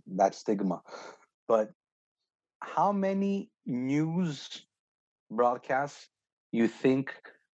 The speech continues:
would have still be in business if everything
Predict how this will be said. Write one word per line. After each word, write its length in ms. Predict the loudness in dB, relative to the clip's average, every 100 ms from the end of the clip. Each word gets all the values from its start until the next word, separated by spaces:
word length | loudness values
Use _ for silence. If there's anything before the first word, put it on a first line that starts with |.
| _
would 180 | -2 2
have 200 | 2 0 -14 _ -10
still 500 | -8 -10 -4 -2 -2
be 260 | -2 0
in 140 | 0 0
business 540 | -2 0 -2 -2 -6 -20 -20 -20 _ 4
if 240 | 4 4 -6 _ -2
everything 680 | -2 0 -4 -4 -2 -2